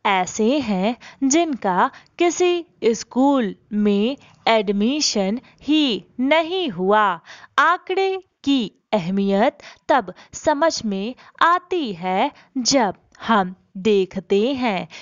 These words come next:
कि दो हज़ार अठारह में ऐसे ग्रामीण बच्चों का प्रतिशत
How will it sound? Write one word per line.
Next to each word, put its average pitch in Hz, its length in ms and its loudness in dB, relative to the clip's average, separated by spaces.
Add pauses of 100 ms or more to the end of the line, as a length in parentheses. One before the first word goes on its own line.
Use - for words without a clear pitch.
(180)
कि 320 260 0 (240)
दो 277 260 4
हज़ार 339 460 0
अठारह 196 720 2 (280)
में 240 360 2 (300)
ऐसे 214 600 0 (260)
ग्रामीण 277 680 0 (120)
बच्चों 202 600 0 (320)
का 226 320 2 (160)
प्रतिशत 214 600 0